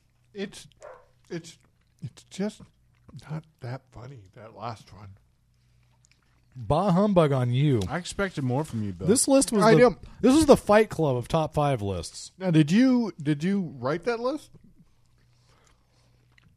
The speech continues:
Speaker 2: No, I stole it from Carlos Mencia.
Speaker 1: Okay. You need to write to Carlos
Speaker 2: Is that
Speaker 1: Mencia.
Speaker 2: funny?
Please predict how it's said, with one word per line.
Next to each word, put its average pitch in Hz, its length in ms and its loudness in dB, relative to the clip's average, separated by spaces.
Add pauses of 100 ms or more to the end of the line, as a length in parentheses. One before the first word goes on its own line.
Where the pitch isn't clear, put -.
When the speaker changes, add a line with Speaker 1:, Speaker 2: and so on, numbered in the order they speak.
(460)
Speaker 2:
No, 160 100 2
I 143 60 0
stole 196 300 4
it 185 60 0
from 151 120 -4
Carlos 160 360 2
Mencia. 143 520 -2 (180)
Speaker 1:
Okay. 143 280 -14 (960)
You 151 160 0
need 202 160 0
to 233 80 -2
write 196 220 0
to 185 60 -10
Carlos 165 280 0
Speaker 2:
Is 165 60 0
that 208 160 4
Speaker 1:
Mencia. 139 60 -6
Speaker 2:
funny? 277 340 2